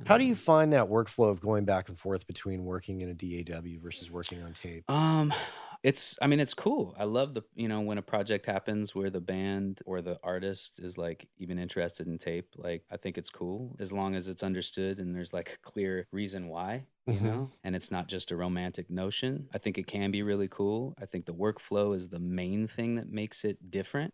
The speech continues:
Speaker 2: than working in Pro Tools. But again, it's like cost, cost is different, time is different. So in most cases,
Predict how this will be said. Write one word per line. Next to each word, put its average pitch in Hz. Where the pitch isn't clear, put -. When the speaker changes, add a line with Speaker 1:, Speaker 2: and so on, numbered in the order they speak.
Speaker 2:
than 120
working 139
in 143
Pro 156
Tools. 214
But 120
again, 123
it's 90
like 90
cost, -
cost 110
is 120
different, 117
time 107
is 113
different. 120
So 107
in 110
most 139
cases, 113